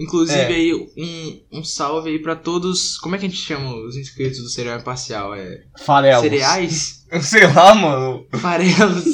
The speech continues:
Speaker 1: <laughs> Farelos, farelos. O, o muito obrigado a todos os farelos que <laughs> acompanham a gente.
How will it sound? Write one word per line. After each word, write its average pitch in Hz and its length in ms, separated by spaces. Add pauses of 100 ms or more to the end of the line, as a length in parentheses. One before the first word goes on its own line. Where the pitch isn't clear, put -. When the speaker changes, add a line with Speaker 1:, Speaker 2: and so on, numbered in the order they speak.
(180)
Speaker 1:
<laughs> - 260
Farelos, 165 480
farelos. 147 480 (400)
O, 151 380
o 143 80
muito 185 260
obrigado 165 500
a 160 60
todos 185 280
os 170 120
farelos 147 580
que - 80
<laughs> 160 40
acompanham 170 680
a 143 80
gente. 160 800